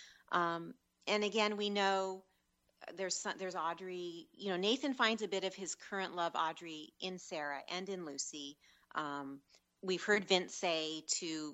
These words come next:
uh, Audrey, "Somehow underneath you're always the same." We heard Audrey say to Nathan in Magic Hour two when she thought he was dead, "I have always loved you, I always will." Um,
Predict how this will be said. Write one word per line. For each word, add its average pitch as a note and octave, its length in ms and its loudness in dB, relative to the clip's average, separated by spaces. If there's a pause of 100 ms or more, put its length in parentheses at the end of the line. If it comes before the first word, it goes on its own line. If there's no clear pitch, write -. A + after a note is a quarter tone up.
(120)
uh, D3 280 -2
Audrey, D3 340 -4
"Somehow D#3+ 280 0
underneath D#3 420 -2
you're D3+ 120 2
always D3 280 2
the E3 80 -14
same." C#3+ 400 -6 (200)
We F3+ 80 -2
heard F3 240 2
Audrey E3+ 380 6
say E3+ 220 -10
to D#3 100 -14
Nathan D#3+ 360 -12
in D3+ 80 -4
Magic D3+ 340 -4
Hour D3 180 -2
two D#3 220 -10
when D3+ 100 -8
she D3+ 120 -10
thought C#3+ 260 -6
he D#3 100 -12
was D3+ 140 -12
dead, D3 300 -2 (380)
"I D#3 100 0
have D#3+ 200 -2
always D#3 300 4
loved D#3+ 240 0
you, E3 100 -2
I D3+ 140 2
always D3+ 340 -2
will." D3 520 -6 (360)
Um, D3 320 -6